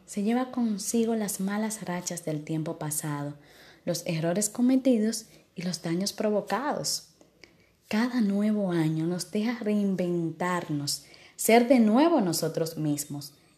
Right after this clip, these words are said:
experimentar, volver a nacer, cada vez con mayor conciencia de lo que somos,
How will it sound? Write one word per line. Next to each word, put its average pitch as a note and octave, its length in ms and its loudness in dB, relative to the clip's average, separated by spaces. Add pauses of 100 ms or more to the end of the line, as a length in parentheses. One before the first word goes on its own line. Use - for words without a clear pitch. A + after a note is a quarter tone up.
experimentar, F3 1000 0
volver E3+ 540 0
a A#3 80 0
nacer, D#3+ 640 -4 (380)
cada A3+ 340 2
vez D#3+ 380 -4 (280)
con F3+ 160 -4
mayor F3 400 -2
conciencia G3+ 800 0
de D#3 80 0
lo D3 160 -2
que D3 100 -6
somos, C#3 560 -6